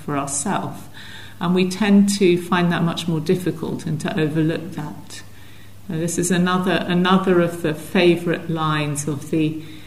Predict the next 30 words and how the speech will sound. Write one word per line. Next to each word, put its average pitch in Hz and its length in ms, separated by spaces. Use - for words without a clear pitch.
inner 165 220
critic 175 540
or 147 100
the 156 100
comparing 160 760
mind, 151 480
is, 151 180
"I 160 100
have 165 320
no 170 140
right 160 460
to, 147 540
you 165 140
know, 147 160
be 147 220
suffering 147 580
over 143 260
this 147 280
because 160 340
other 156 220
people 160 520
are 147 100
having 151 340
such - 400
a - 40
worse 151 460
time 170 500
in 156 100
the 151 80
world." 135 600